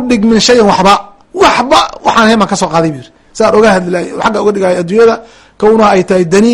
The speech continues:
faani ay tahay, qiimaheeda, isbedelkeeda,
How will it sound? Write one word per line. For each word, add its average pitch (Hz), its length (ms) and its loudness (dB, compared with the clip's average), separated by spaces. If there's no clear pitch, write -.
faani 208 380 2
ay 214 160 -2
tahay, 214 240 -2
qiimaheeda, 220 540 0
isbedelkeeda, 233 720 0